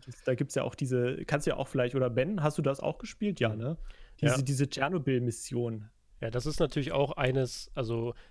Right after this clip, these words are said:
Speaker 2: allein dieses Setting dann so in dem Spiel zu sehen, ist ja sehr bekannt und auch sehr markant, so sag ich mal jetzt.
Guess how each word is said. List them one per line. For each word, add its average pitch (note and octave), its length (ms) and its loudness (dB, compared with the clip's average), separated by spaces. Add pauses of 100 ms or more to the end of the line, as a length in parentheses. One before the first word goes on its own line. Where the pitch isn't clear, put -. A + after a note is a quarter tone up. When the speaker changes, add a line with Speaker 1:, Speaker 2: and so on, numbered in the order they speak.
(200)
Speaker 2:
allein C#3 340 4
dieses D#3 380 0
Setting F3+ 400 2
dann E3+ 220 0
so E3 140 0
in D#3 80 -2
dem C#3 180 2
Spiel D3 300 0
zu - 160 -12
sehen, C3+ 360 2
ist C3 160 -4
ja B2+ 200 4
sehr A#2 340 4
bekannt C#3 500 0
und B2+ 160 -4
auch - 280 -2
sehr A#2 180 0
markant, B2+ 500 0
so D#3 160 -4
sag D#3 160 -4
ich D3+ 100 -6
mal D#3 140 -2
jetzt. - 320 -6